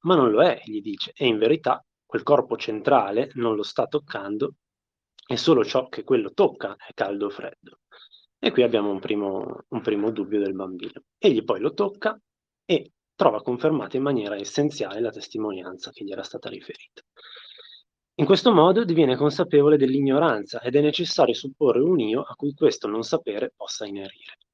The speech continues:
La testimonianza produce così il primo inizio dell'autoscienza.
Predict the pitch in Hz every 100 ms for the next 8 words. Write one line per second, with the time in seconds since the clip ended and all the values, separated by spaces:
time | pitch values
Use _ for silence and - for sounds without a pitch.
0 | _ 147 147 143 202 196 117 120 180 175
1 | 135 117 131 175 165 110 110 _ 165 -
2 | 107 117 127 101 - 131 110 98 98 110
3 | - - - _ -